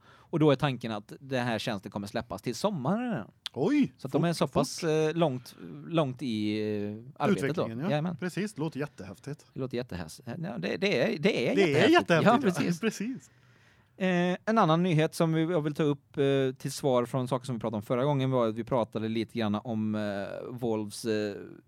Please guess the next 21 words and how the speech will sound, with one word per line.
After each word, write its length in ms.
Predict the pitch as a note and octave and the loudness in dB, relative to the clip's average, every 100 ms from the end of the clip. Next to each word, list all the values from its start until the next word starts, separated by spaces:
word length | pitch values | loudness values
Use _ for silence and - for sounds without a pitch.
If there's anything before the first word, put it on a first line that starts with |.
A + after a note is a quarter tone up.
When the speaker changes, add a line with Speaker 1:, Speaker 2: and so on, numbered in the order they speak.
| - | -20
Speaker 1:
reviewbomb-, 1200 | A#2+ A#2 A#2+ C#3+ A#2+ A2+ G#2 A2+ B2 G#2+ G#2 G#2 | -6 -4 0 2 2 0 -2 -4 -4 -2 -2 -2
eh, 60 | G#2 | -4
system, 380 | A2+ A#2+ D#3 C3 | -6 -4 -2 -2
anti-reviewbomb-system. 1200 | C3+ A#2+ A#2 A#2 B2+ A#2+ G#2 G2+ G2+ A#2 E3 C#3+ | -2 -2 -4 -2 -2 -4 -4 -6 -6 -2 0 4
Speaker 2:
Ja, 140 | F3 F3+ | 4 4
just 320 | F3+ F#3+ - | 2 -4 -8
det, 80 | G2+ - | -14 -10
precis. 140 | A#2 | 0
Speaker 1:
Som, 300 | D#3 C#3+ A#2 | 4 4 2
som 280 | - C#3 B2+ | -2 0 0
skulle 280 | B2 - B2+ | -2 2 2
ha 40 | B2 | 2
kickat 200 | D#3 D3+ | 0 2
igång, 340 | D3 A#2 A#2 | 4 4 2
men 200 | C3 C#3+ | 4 4
har 180 | C#3 C#3 | 4 4
nu 400 | D3 D#3+ G3 D3+ | 4 4 4 2
kickat 240 | B2 B2 | -2 -2
igång 180 | A#2 A2 | 2 2
ordentligt. 460 | G#2+ G#2 F#2+ G2 F2+ | 2 0 -2 -6 -2
Speaker 2:
Ja, 140 | C#3+ | 4